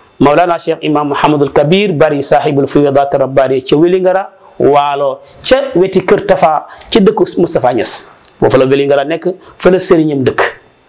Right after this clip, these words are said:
Kooka mooy sëriñu sunu sëriñ di Maulana Cheikh Alhaji Saïd Omar Kébé.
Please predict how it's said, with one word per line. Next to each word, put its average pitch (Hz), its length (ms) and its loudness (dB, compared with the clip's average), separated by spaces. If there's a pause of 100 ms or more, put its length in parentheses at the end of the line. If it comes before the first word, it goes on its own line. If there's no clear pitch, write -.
(340)
Kooka 175 460 0
mooy 170 180 -4
sëriñu 175 360 0
sunu 165 180 -2
sëriñ 156 300 0
di 143 80 0
Maulana 139 320 0
Cheikh - 180 -4
Alhaji 135 160 -2
Saïd 135 160 -2
Omar 131 140 -2
Kébé. 104 220 -4